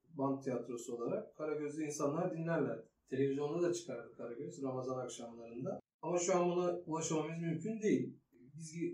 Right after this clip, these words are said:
genel olarak bunu yaşatabilmek için şu an, e, sosyal medya platformlarını kullanıyoruz. İşte YouTube olsun, Instagram olsun vesaire. Buralarda Karagöz'ü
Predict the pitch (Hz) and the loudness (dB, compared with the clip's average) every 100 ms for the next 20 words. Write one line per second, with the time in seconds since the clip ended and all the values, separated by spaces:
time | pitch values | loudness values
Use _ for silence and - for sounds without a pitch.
0 | - 143 160 175 151 139 175 175 156 156 | -4 -2 2 4 4 4 0 -4 -10 -8
1 | 156 165 - 156 156 135 - 202 - 160 | -6 -4 -6 -8 -6 -6 -4 -4 0 0
2 | 160 175 160 143 - 170 185 175 170 170 | 0 -4 -6 -8 -6 -6 0 2 2 2
3 | 175 165 165 165 170 175 175 143 113 113 | 0 0 0 -2 -2 -2 -2 -2 -4 -6
4 | - - - - - 143 139 - - 120 | -14 -16 -14 -12 -6 -6 -6 -10 -8 -8
5 | - - - 139 139 135 123 - 139 135 | -10 -10 -2 2 4 4 2 0 0 2
6 | 131 135 117 190 208 170 170 160 156 170 | 2 0 0 -2 -4 0 4 4 4 2
7 | 160 156 156 151 156 160 - | 0 0 0 -2 -6 -8 -10